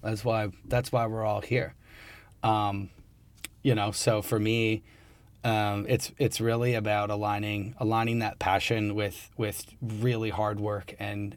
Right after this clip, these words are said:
and, um, and understanding that, uh, solving big problems is hard. Um,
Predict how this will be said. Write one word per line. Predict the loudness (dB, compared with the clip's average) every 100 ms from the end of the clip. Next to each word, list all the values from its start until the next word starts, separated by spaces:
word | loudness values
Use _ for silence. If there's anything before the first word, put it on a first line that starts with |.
| -6
and, | -4 -4 -6 -4
um, | -4 -4 -6 -10 -20 -20 -20 -20 -20 -16 -4
and | -2 0
understanding | 0 0 0 -2 0 -2
that, | -2 -2 -4 -6 -4
uh, | -2
solving | 2 2 2 0
big | -2 0
problems | 2 2 0 -2 -2
is | -4
hard. | -4 -2 -4 -6 -20 -20 -20 -20 -20 -20 -18 -18 -18 -20 -14 0
Um, | 2 4 2 0 -4